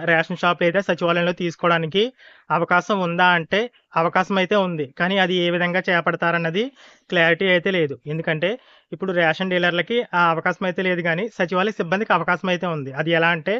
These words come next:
రాష్ట్రంలోని ఏ సచివాలయ సిబ్బంది లాగిన్‌లో అయినా, అంటే ఇప్పుడు ప్రజెంట్ సచివాలయ సిబ్బంది లాగిన్‌లో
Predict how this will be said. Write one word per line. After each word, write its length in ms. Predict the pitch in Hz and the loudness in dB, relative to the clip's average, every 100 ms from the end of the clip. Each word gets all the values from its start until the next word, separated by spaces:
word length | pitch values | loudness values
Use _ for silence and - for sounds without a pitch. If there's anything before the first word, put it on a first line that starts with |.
| - - - - | -6 -18 -20 -2
రాష్ట్రంలోని 640 | 165 160 - 190 180 208 | 2 2 0 -2 0 0
ఏ 120 | 196 175 | -2 -2
సచివాలయ 440 | 185 175 175 180 | -2 0 0 -2
సిబ్బంది 340 | - 156 180 180 | -4 -4 -2 0
లాగిన్‌లో 380 | 165 165 170 | 0 0 -2
అయినా, 180 | 165 147 - _ - | -2 -4 -10 _ -12
అంటే 140 | 151 | -8
ఇప్పుడు 180 | 165 185 | -6 -2
ప్రజెంట్ 320 | 170 160 175 | -2 -2 -2
సచివాలయ 320 | 160 165 165 | -2 0 0
సిబ్బంది 280 | 165 165 175 | -2 -4 -2
లాగిన్‌లో 420 | 175 165 156 160 | 0 0 -2 -2